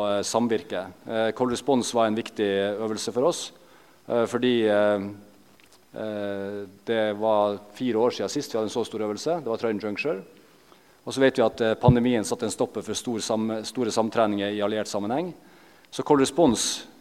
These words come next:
eh, og hele tjue tjueto skulle være det store samvirkeåret. Men det forutsatte at vi var kommet lengre på beredskapsbygging. Så, eh, fra og med nå, så, eh, så er på en måte samvirkeåret over, og så går vi over til å igjen å bygge beredskap.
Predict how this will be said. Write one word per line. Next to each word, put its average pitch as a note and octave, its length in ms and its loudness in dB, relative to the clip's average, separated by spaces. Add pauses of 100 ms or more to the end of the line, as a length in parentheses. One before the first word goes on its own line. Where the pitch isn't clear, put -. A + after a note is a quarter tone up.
(180)
eh, A#2 260 2
og B2 340 6
hele B2+ 220 2
tjue A2+ 200 -2
tjueto C3 260 -2
skulle A#2+ 200 0
være A2 120 2
det - 40 -4
store A2+ 220 -4
samvirkeåret. G#2+ 640 -4 (720)
Men B2+ 100 0
det C#3+ 100 6
forutsatte D#3 440 4
at G#2+ 80 -2
vi A2 40 -2
var A2 100 2
kommet A#2 220 -2
lengre A#2+ 280 4
på G#2 140 -2
beredskapsbygging. G#2+ 720 -4 (760)
Så, C3 280 2
eh, B2+ 260 6
fra B2+ 440 8
og A#2 80 4
med B2 200 4
nå, E3 240 2 (140)
så, C#3 340 2
eh, B2 300 4 (680)
så - 140 -2
er C3 40 0
på B2+ 100 -2
en B2 80 4
måte B2 140 -4
samvirkeåret C3 640 2
over, B2 360 2 (520)
og B2 60 -16
så C3 100 -6
går C3 100 6
vi C3 60 6
over B2+ 320 6
til G#2 420 2 (560)
å A#2+ 100 0
igjen D3+ 260 4
å A2+ 100 -2
bygge A2 300 0
beredskap. G#2 460 -6